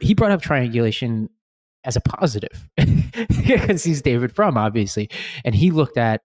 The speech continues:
uh, he was look-, he was arguing that the Dick Morris, what he called small ball, right?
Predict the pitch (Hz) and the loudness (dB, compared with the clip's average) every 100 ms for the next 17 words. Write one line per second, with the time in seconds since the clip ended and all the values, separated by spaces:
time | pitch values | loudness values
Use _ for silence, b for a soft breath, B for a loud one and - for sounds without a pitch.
0 | _ 113 110 104 104 _ _ _ _ - | _ -2 0 -2 -6 _ _ _ _ -2
1 | 160 165 147 127 151 139 120 131 127 127 | 2 2 0 0 0 0 -2 -2 -2 -2
2 | 120 107 110 135 127 120 120 113 107 127 | -4 -4 -2 -2 -2 -2 0 0 0 -2
3 | 107 127 107 - 117 117 120 120 131 139 | 0 -2 -2 -2 0 0 2 0 0 -2
4 | 123 123 123 | 0 0 0